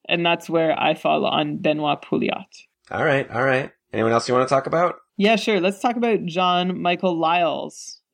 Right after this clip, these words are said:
Speaker 1: N-, that's a name we haven't really needed to pay a lot of attention to lately. Remember, I mean, this was a forty-point guy with Colorado before being traded to the Leafs.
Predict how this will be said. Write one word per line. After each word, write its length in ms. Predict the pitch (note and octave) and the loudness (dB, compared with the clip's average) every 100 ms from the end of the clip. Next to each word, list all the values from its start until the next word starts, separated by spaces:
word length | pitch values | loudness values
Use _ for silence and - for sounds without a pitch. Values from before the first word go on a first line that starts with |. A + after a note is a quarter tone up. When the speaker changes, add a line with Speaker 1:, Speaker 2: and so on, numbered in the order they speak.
| - | -6
Speaker 1:
N-, 320 | F#3 E3+ - | -4 -4 -2
that's 180 | - F#3+ | 0 2
a 60 | G#3 | 4
name 340 | F#3+ F3 F#3 | 2 2 0
we 160 | E3 E3+ | 2 4
haven't 400 | E3 F3 E3 - _ _ | 4 2 -2 -6 _ _
really 320 | F3 G3 G3+ | -2 2 2
needed 300 | F#3 F3+ F3 | 2 2 0
to 60 | E3+ | -2
pay 160 | G#3+ F#3 | -2 0
a 40 | |
lot 180 | F3+ F3+ | 2 0
of 60 | |
attention 520 | F3 - F#3+ F#3 G3+ G3 | -2 -2 -2 0 2 2
to 440 | E3+ D#3+ D#3 D#3 - | 2 2 0 -4 -6
lately. 580 | D#3+ F#3 G3 D3+ D3+ D#3 - | -2 2 2 2 0 0 0
Remember, 520 | F#3+ G#3+ B3 D3+ D3+ | 2 2 0 0 0
I 100 | - | 0
mean, 200 | E3+ D#3+ | -2 0
this 200 | F#3+ - | -2 -2
was 120 | B3+ | -2
a 80 | F3+ | -2
forty-point 920 | - F#3 F#3 G3 G3 - F3+ F3+ - | 0 0 2 2 0 0 2 2 0
guy 320 | - E3+ D#3+ D3+ | 0 2 2 0
with 180 | D3+ | -2
Colorado 520 | - E3+ D#3+ D#3+ D#3+ D#3 | 0 0 2 0 0 -2
before 320 | D#3 D#3+ D#3 | -4 -2 -2
being 200 | D#3+ E3 | -2 -4
traded 360 | - D#3+ D#3 D3+ | -2 0 -2 -4
to 80 | |
the 80 | D3+ | -4
Leafs. 420 | D#3 D#3 D#3 D#3+ | 0 2 0 -2